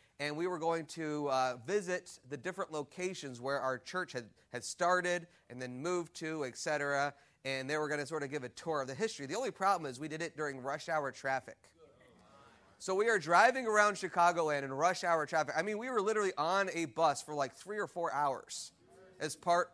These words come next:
of the spring banquet. Brother Hallberg could attest to the accuracy of this story. And let's just say for someone that was a very quiet young lady and for someone that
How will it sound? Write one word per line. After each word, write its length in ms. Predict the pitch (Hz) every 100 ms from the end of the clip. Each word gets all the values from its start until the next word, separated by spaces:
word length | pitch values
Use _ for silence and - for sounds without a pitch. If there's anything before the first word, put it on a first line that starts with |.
| -
of 300 | 156 156 139
the 80 |
spring 340 | 143 - 156 139
banquet. 400 | 139 147 139 110
Brother 180 | 143 131
Hallberg 380 | 151 143 143
could 100 | 135
attest 500 | 123 - 143 131 - - _ _ -
to 340 | 135 131 127
the 200 | 117 120
accuracy 520 | 135 143 - 131 135
of 80 | 131
this 160 | 117 113
story. 460 | - 175 165 127 117 - - - -
And 80 | 170
let's 180 | 269
just 180 | 269 254
say 180 | 226 220
for 140 | 202
someone 300 | 160 208 226
that 320 | 196 180 - - _ _ _ _
was 140 | 139
a 40 | 143
very 220 | 175 180
quiet 480 | - 180 180 180 -
young 280 | 156 165 165
lady 340 | 160 165 165
and 100 | 147
for 120 | 131
someone 340 | 131 180 185 170
that 280 | 151 131